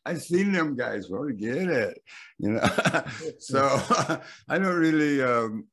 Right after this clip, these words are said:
uh, di-, I didn't really do that, but I thought, uh,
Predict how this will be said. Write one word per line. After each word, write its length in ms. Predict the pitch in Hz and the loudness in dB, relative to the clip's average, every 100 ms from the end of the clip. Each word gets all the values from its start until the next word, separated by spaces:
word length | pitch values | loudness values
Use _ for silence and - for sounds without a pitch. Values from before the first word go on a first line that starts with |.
| - - _ - - - | -20 -20 _ -20 -20 -14
uh, 180 | - 131 110 - 110 | -8 -8 -8 -6 0
di-, 140 | 139 - | 0 4
I 60 | |
didn't 180 | 151 175 | 4 6
really 160 | 135 104 | 4 4
do 220 | 92 135 | 2 2
that, 280 | 131 110 107 | 4 4 2
but 240 | 98 69 - | 0 -2 -4
I 120 | 131 | -6
thought, 340 | - 131 120 | -2 0 0
uh, 460 | - 110 110 98 87 | -2 -4 -4 -4 -8